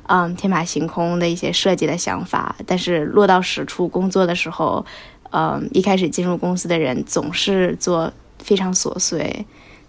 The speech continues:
Speaker 2: 的，比如画图或者敲定很多工程细节这方面的工作，
Speaker 1: 嗯。
Speaker 2: 所以对新入职的人或者对新的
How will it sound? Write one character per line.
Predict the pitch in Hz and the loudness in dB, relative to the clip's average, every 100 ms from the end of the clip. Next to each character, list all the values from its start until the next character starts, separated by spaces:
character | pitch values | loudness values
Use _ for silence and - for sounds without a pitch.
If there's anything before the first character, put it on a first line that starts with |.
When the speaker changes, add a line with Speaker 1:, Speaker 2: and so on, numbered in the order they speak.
| - - | -10 -2
Speaker 2:
的， | 180 | -2
比 | - | 0
如 | 170 | -4
画 | - 190 165 | 0 4 4
图 | 175 - 147 131 | 2 -4 -2 0
或 | 175 170 | 0 0
者 | 151 | 0
敲 | - 175 | 0 0
定 | 170 160 | 2 0
很 | 170 147 | -2 -4
多 | 147 156 160 160 156 - - - | 0 0 0 0 -2 -6 -12 -10
工 | 175 | -8
程 | - - | -6 -6
细 | - 185 | -2 -2
节 | - - - | 0 -2 -2
这 | 156 | -6
方 | - | -4
面 | 143 - | -4 -4
的 | |
工 | - - - | -6 -6 -4
作， | - - - 98 98 - | -4 -4 -6 -10 -14 -6
Speaker 1:
嗯。 | 233 | 0
Speaker 2:
所 | 196 190 | 2 4
以 | 185 180 165 156 139 - - - - - - - - | 4 4 2 -2 -4 -10 -16 -16 -18 -18 -20 -6 4
对 | 214 190 170 - - 233 - | 6 6 4 -2 -6 -10 -12
新 | - - 202 | -2 4 6
入 | 202 | 6
职 | 175 | 4
的 | 165 170 | 2 2
人 | 160 139 156 - - - | 2 0 -2 -4 -6 -8
或 | - 202 | -4 0
者 | 180 | 2
对 | 180 190 | 2 2
新 | 185 196 190 | 2 0 2
的 | 190 185 175 | 2 2 0